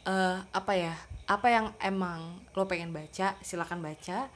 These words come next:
Apa yang emang lo pengen omong, silakan utarakan. Cuman,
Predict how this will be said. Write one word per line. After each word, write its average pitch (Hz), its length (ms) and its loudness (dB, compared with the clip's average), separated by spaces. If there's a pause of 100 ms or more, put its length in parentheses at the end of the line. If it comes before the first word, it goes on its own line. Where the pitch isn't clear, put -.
(340)
Apa 220 240 4
yang 208 160 4
emang 196 160 0
lo 190 160 2
pengen 175 320 -6
omong, 190 320 -4
silakan 208 560 -4 (640)
utarakan. 190 640 2 (960)
Cuman, 262 320 4